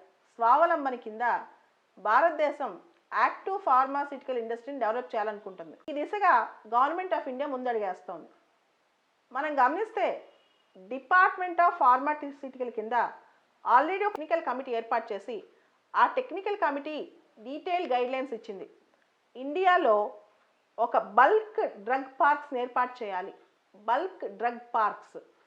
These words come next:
దాంతోపాటు డొమెస్టిక్ మ్యానుఫ్యాక్చరింగ్ యూనిట్స్, ఏవైతే ఉత్పత్తి యూనిట్స్ ఉన్నాయో, కంపెనీస్ ఉన్నాయో, యాక్టివ్ ఫార్మాస్యూటికల్ ఇంగ్రీడియంట్స్, కొన్ని స్పెసిఫైడ్ యాక్టివ్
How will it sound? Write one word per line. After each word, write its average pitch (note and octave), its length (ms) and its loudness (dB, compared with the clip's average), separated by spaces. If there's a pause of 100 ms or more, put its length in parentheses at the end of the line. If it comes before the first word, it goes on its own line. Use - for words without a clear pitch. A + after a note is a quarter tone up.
(560)
దాంతోపాటు D4 600 0 (760)
డొమెస్టిక్ E4 840 -4
మ్యానుఫ్యాక్చరింగ్ D4 680 -2
యూనిట్స్, A3 320 -6 (220)
ఏవైతే F4 480 -2 (540)
ఉత్పత్తి E4 420 0
యూనిట్స్ C#4 380 -4
ఉన్నాయో, A3+ 280 0
కంపెనీస్ A#3+ 540 -6
ఉన్నాయో, G3+ 360 -6 (520)
యాక్టివ్ F#4+ 480 4
ఫార్మాస్యూటికల్ D4 800 0
ఇంగ్రీడియంట్స్, B3+ 580 -4 (480)
కొన్ని C4 220 -4 (100)
స్పెసిఫైడ్ F4+ 760 -2 (140)
యాక్టివ్ C4 420 0